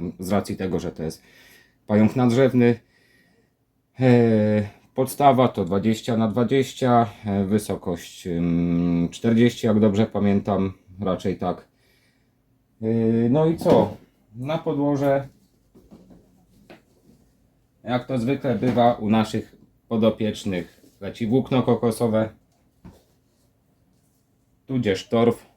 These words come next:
jak kto woli. Wiecie, w tej warstwy podłoża nie musi być jakoś spektakularnie dużo. E, ostatecznie nie będziemy tutaj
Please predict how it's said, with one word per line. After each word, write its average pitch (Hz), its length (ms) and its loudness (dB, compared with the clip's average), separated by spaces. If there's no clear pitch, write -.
jak 113 200 -4
kto - 380 -10
woli. 107 400 0
Wiecie, 135 440 -4
w - 80 -14
tej 127 240 -4
warstwy 135 760 -2
podłoża 127 420 0
nie 131 140 2
musi 135 260 -2
być 110 180 -2
jakoś 120 260 -6
spektakularnie 120 840 -4
dużo. 104 480 0
E, 92 400 -4
ostatecznie 107 680 -2
nie 113 120 6
będziemy 107 440 2
tutaj 98 360 -4